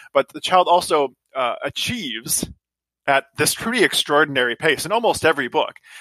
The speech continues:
Uh, they, they go from illiterate to, you know, as, you know, keeping up with their schoolmates within six months. I mean, this is really, it's incredible how, uh, exceptional, uh, Alger wants to make each one of these,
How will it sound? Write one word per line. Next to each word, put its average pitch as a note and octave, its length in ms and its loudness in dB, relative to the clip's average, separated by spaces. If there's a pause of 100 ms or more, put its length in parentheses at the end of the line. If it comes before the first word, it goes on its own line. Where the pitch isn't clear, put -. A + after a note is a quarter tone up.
(140)
Uh, B2 320 6
they, B2 300 -2
they C3 100 -2
go C#3 200 4
from C3+ 200 -6
illiterate F3 540 2 (220)
to, C3 460 -6
you B2+ 100 -10
know, A#2 100 2
as, A#2 340 2
you C3 80 -16
know, A#2 80 -8
keeping E3 320 -2
up E3 140 0
with C#3+ 80 -12
their D3+ 100 -2
schoolmates C#3 580 2
within C3 280 0
six - 360 2
months. - 340 0 (380)
I C3+ 40 -10
mean, D3+ 80 -2
this F#3+ 180 0
is D#3 120 -2
really, F#3 240 6
it's - 120 0
incredible D3+ 760 2 (200)
how, C3+ 400 6 (360)
uh, C3 200 2
exceptional, B2+ 960 -2
uh, G#2+ 320 2
Alger C3+ 320 2
wants B2 240 0
to B2 80 -6
make A#2+ 280 -4 (360)
each B2+ 280 -12
one B2 160 -6
of A2 120 -12
these, A2 280 -8